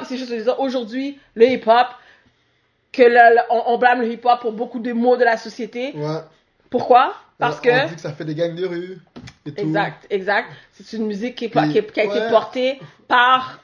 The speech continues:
Speaker 1: euh, les gens, euh, les, la, les personnes de race africaine,
Speaker 2: Ouais,
Speaker 1: de
Speaker 2: afro-descendante.
Speaker 1: descendance africaine.
Speaker 2: Ouais, ouais.
Speaker 1: Euh, donc,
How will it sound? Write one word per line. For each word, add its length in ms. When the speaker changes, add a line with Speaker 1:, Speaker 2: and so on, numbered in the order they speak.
Speaker 1:
euh, 360
les 160
gens, 520
euh, 280
les, 140
la, 220
les 100
personnes 480
de 100
race 420
africaine, 680
Speaker 2:
Ouais, 40
Speaker 1:
de 60
Speaker 2:
afro-descendante. 640
Speaker 1:
descendance 260
africaine. 580
Speaker 2:
Ouais, 120
ouais. 60
Speaker 1:
Euh, 1200
donc, 420